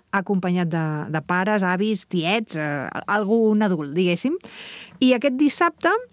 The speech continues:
eh, el dia vint-i-dos, eh, anem a veure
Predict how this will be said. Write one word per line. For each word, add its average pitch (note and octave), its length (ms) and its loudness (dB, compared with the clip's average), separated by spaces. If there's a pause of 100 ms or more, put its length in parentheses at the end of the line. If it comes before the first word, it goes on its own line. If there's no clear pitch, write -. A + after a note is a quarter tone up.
(500)
eh, A3+ 60 2 (580)
el F#3+ 80 2
dia G#3 160 4
vint-i-dos, A3+ 640 4
eh, - 80 -6 (320)
anem G#3+ 260 6
a A#3 80 4
veure C#4 440 4